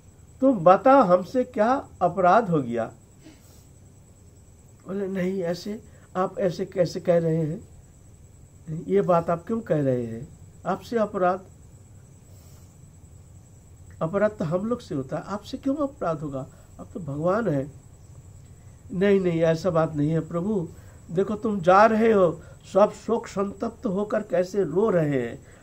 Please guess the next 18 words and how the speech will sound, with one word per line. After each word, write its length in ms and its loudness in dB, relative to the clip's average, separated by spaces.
हमारे 300 0
आंख 540 0
में 140 -4
एक 400 0
बूंद 200 -4
आंसू 300 -2
नहीं। 280 -8
कितना 320 0
हृदय 380 4
हमारा 300 2
कठोर 360 -4
हो 120 -2
गया, 240 -2
बता, 380 -2
ऐसे 220 -4
क्यों 200 -6
हो 180 -2
गया? 220 -4